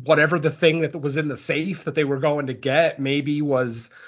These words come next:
who knows, a cursed item or something. I mean, there, there could have been a horror element thrown in here somewhere. Um, ultimately, I don't think this filmmaker was going for horror, because his only other, uh, feature film,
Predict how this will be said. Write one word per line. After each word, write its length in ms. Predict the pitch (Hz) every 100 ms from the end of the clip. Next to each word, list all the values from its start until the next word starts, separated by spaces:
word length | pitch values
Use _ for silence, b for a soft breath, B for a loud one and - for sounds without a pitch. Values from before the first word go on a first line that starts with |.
| B B B
who 140 | 220
knows, 340 | 170 135 113 107
a 60 |
cursed 440 | - 170 160 147 123
item 400 | 143 160 147 143
or 80 | 131
something. 460 | - 262 175 127
I 80 | 127
mean, 140 | 156
there, 100 | 156
there 140 | 170 180
could 140 | 220
have 100 | 214
been 140 | 202 220
a 100 | 175
horror 360 | 196 208 170
element 460 | 180 170 165 143 127
thrown 280 | 160 151 147
in 140 | 156
here 260 | 135 131 123
somewhere. 640 | - 143 139 120 117 113 B B B B
Um, 240 | 131 131 135
ultimately, 560 | 247 262 226 170 165
I 120 | 160 151
don't 340 | 190 185 175
think 220 | 196 190
this 180 | 180 180
filmmaker 760 | - 175 196 180 170 170 170 165
was 220 | 151 131
going 380 | 127 143 165 165
for 160 | - 139
horror, 460 | 135 135 156 202
because 280 | 160 151 160
his 120 | 151
only 360 | 165 208 214 196
other, 500 | 165 175 180 165 -
uh, 320 | 139 143 131
feature 380 | 127 196 - 175
film, 580 | 165 165 165 208 202 202